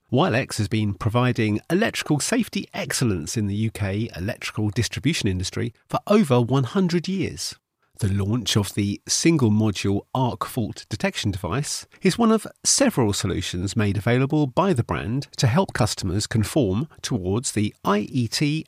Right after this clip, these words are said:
eighteenth edition of the wiring regulations. So, how does it work?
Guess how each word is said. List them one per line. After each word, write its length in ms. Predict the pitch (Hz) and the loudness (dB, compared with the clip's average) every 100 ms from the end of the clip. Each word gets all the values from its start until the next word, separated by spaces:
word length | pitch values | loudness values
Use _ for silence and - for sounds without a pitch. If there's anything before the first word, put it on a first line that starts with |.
| - | 0
eighteenth 440 | 220 - 135 101 | 0 2 0 0
edition 460 | 101 104 - 117 107 - | -2 -2 -2 -4 -4 0
of 280 | 117 113 | 0 0
the 80 | - | -4
wiring 420 | 110 131 123 104 | 0 2 2 2
regulations. 880 | 104 104 95 85 87 - - 78 - _ _ _ | 0 -2 -4 -4 -4 -6 -8 -12 -12 _ _ _
So, 400 | - - 277 254 - _ - | -6 0 0 0 -4 _ -4
how 200 | 254 254 | 2 4
does 200 | 247 269 | 4 2
it 100 | 220 | 0
work? 460 | 247 - - - | 0 -2 -6 -18